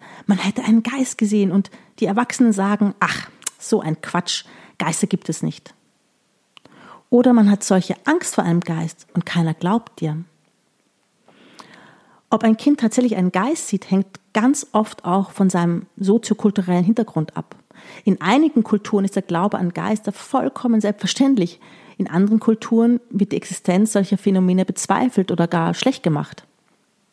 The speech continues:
Es existieren zahlreiche Faktoren, die Kinder dazu bringen, an Geister zu glauben oder, ja, Geister zu sehen.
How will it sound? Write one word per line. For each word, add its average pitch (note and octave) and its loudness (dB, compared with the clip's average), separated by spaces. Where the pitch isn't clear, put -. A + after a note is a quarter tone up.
Es - 0
existieren C4+ 0
zahlreiche A#3 0
Faktoren, F3 -2
die G3+ 0
Kinder C#4+ 2
dazu G#3+ 2
bringen, A3+ 2
an F#3+ 2
Geister F#3 0
zu - -4
glauben G3+ 2
oder, F3 0
ja, F#3+ 0
Geister G3 -2
zu - -8
sehen. F3+ 0